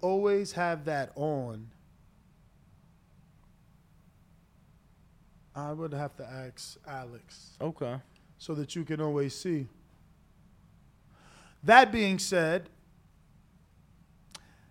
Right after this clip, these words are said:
Speaker 1: Ryan Garcia's ver-, verified Instagram says, "The moment Gervonta Davis called my parents,"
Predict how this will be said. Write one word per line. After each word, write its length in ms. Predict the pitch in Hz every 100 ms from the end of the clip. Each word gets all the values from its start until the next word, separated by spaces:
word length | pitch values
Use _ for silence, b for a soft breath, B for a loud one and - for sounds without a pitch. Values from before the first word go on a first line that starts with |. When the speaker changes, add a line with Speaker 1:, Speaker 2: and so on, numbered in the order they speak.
| B
Speaker 1:
Ryan 440 | 139 135 208 269 247
Garcia's 440 | 240 - 233 214
ver-, 320 | 175 220 220
verified 800 | 208 151 214 226 - 214 202 196
Instagram 720 | 196 196 - 160 175 170 170
says, 420 | 160 - 180 175 139
"The 100 | 165
moment 360 | 220 285 330
Gervonta 520 | 294 247 240 240 233
Davis 640 | 190 190 131 131 127 - - b b b b
called 500 | - 214 226 233 202
my 260 | 180 180 196
parents," 760 | 185 - 180 131 131 135 -